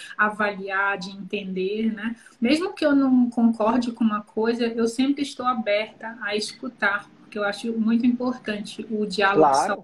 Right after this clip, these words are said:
Speaker 1: saudável,
Speaker 2: claro,
Speaker 1: né? Você
Speaker 2: claro.
Speaker 1: criar e a sua opinião, entender, e aí vo-, a,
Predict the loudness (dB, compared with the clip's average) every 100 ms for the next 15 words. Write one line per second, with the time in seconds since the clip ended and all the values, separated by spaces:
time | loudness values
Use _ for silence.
0 | _ -4 0 2 0 -4 -8 -8 -6 -2
1 | -4 -2 -2 2 4 2 0 -12 -20 _
2 | _ -6 -6 -4 -2 -2 0 -2 -2 -4
3 | -2 2 2 2 0 -4 -4 -2 0 0
4 | 2 0 2 0 0 -4